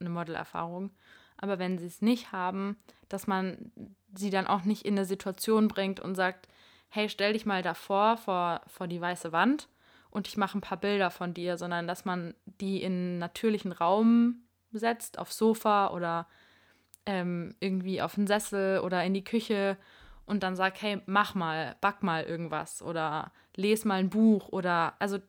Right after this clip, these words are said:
einfach dieses, dass die Person vergisst, sie wird jetzt dahingesetzt, um fotografiert zu werden.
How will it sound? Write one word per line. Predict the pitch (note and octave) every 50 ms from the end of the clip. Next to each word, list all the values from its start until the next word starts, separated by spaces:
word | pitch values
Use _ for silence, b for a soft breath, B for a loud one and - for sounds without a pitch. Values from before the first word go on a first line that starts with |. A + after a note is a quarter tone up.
| - -
einfach | - F#3+ G#3+ G#3+ G#3+ A3 -
dieses, | - G#3+ G3+ G3+ G3 G3 - _ _ _
dass | - G3 F#3 -
die | - F3+
Person | - G3 G3 F3+ G3+ A3 A#3 A3
vergisst, | A3+ G#3+ G#3 - A3+ B3 B3 A#3+ -
sie | - G#3+ F#3
wird | F#3+ G#3+ A3
jetzt | A3 G#3 - - - -
dahingesetzt, | F3 F3+ A#3 C4+ C#4 C4+ A3+ A#3+ A#3 A#3 A#3 - - -
um | G3+ G3+ F#3+
fotografiert | - - F#3+ G3 F#3+ - G3 F#3 - - G2+ F#3+ -
zu | - E3+ D#3+
werden. | E3 D#3+ E3+ E3 D#3+ D#3 D#3 E3